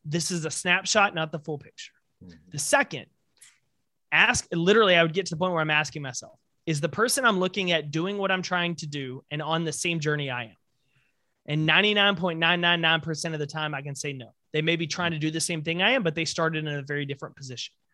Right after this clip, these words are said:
Speaker 1: They have a
Speaker 2: Right.
Speaker 1: di-, very different story, very different background. And so when I look at that now, it, it's literally hammering it over and over again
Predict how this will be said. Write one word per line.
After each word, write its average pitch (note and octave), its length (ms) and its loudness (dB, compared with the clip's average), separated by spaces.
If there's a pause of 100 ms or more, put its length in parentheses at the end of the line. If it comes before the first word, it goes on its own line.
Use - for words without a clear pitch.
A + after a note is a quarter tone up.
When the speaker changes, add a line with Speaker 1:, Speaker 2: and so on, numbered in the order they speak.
(160)
Speaker 1:
They A2+ 120 -4
have D3+ 80 2
a D#3 40 2
Speaker 2:
Right. D#3 180 2
Speaker 1:
di-, D#3+ 40 -14
very E3 200 0
different D#3+ 260 -6
story, C3 300 -10
very D3+ 240 -2
different D3+ 280 -4
background. C3+ 340 -10 (920)
And F3 160 -2
so G3 80 0
when F#3 140 2
I G#3+ 60 4
look B3 220 2
at D#3 120 -2
that C#3+ 220 -2
now, D3+ 560 2 (540)
it, F#3+ 180 0
it's F#3 260 2
literally G#3 440 4
hammering D#3+ 500 -2
it G#2 100 -12
over E3+ 240 2
and E3+ 100 4
over E3 180 2
again D3 260 -2